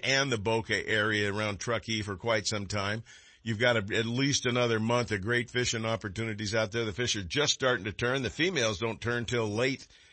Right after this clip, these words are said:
later in the season. The males start to get a little more aggressive, so chances are the bite's gonna continue pretty good. Sean, give 'em all the hookup info they need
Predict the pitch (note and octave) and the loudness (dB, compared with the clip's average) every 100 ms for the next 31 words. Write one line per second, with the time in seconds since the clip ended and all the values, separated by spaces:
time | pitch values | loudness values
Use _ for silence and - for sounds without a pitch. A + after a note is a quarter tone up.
0 | - - C3 B2+ A#2+ A#2 A2 - B2+ A#2+ | -12 0 2 4 2 2 2 2 2 0
1 | B2+ A2 B2 B2 - A#2+ F#2+ A#2 A#2+ - | 0 4 4 4 2 0 2 0 0 -2
2 | _ G2+ A#2+ C3+ B2+ B2+ B2+ A2+ C3 C3+ | _ -4 0 2 2 2 2 2 2 4
3 | D3 C#3+ - G#2 F#2 - C3 B2+ G#2 G2+ | 2 0 0 0 0 0 0 -2 -4 0
4 | A#2+ C#3+ F2+ D2+ G2 B2+ - A2 F2 F#2+ | 0 0 -2 -2 -2 -2 -4 -6 -6 -8
5 | E2 B2 B2+ C3 - B2 B2 A#2 E2 D#3 | -6 -4 -4 -6 -6 -6 -2 -2 0 2
6 | G3+ G3+ G3 G#3+ G#3+ F3+ E3 G#3+ G3 C#3 | 2 4 2 4 4 4 4 2 2 2
7 | C#3+ A#2+ C3 B2 C3 C3 C3 B2+ | 2 2 0 2 2 2 0 0